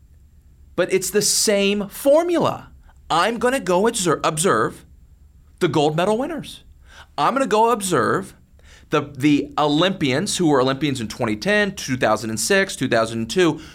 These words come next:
who've already been to Olympic Games. And what am I gonna do, Chase? I'm gonna watch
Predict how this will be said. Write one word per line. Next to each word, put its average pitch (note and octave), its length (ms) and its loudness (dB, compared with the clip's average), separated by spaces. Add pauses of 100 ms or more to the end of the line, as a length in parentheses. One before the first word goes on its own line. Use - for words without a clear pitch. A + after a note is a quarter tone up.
who've D3 280 2
already E3+ 320 2
been E3+ 220 -2
to E3+ 100 0
Olympic C#3+ 340 -2
Games. A#2 240 -2
And G#2+ 140 -4
what B2+ 140 0
am G#3 100 -4
I A3 60 -10
gonna G#3 160 -8
do, A#2+ 160 -6
Chase? G2+ 360 -10
I'm E3 140 -2
gonna D#3+ 140 -6
watch A2 720 -6